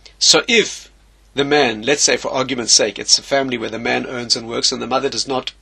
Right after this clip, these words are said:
earn at all. Her job is homemaking, she doesn't earn. She may not give charity.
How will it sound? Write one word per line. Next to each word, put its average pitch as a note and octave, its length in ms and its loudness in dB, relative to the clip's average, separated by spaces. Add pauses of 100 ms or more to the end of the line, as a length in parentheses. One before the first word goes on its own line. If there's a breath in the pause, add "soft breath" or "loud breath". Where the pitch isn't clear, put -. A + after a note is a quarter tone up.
earn B2+ 180 -2
at - 140 -6
all. A2 220 -6 (560 soft breath)
Her F#3 200 4
job D3 220 2
is C#3 120 4
homemaking, C3 460 0
she B2 140 0
doesn't A2 240 -4
earn. F#2+ 160 -14 (420 loud breath)
She - 220 4
may D#3+ 160 2
not G3 220 2
give C#3+ 140 -2
charity. - 460 -2